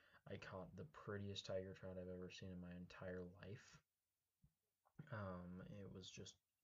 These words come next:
absolutely gorgeous, and you can go back and look at, um, it, it should be on the Instagram profile for actually both my personal profile and the,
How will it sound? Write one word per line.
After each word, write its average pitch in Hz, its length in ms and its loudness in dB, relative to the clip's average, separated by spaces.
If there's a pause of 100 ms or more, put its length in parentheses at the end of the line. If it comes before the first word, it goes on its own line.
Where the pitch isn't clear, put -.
absolutely 101 420 0
gorgeous, 90 560 0
and 98 120 0
you 98 60 0
can 95 180 0
go 92 140 6
back 92 260 -2
and 92 140 -2
look 92 180 -4
at, 92 220 0 (800)
um, 85 380 0
it, - 200 -6 (140)
it 101 60 -2
should 92 240 2
be 98 80 4
on 90 160 2
the 90 280 0 (120)
Instagram 95 460 0
profile 95 480 2
for - 180 0
actually 95 300 0
both 95 300 0
my 95 280 0
personal 95 340 -4
profile 95 540 -4 (160)
and 92 180 -4
the, 113 260 -6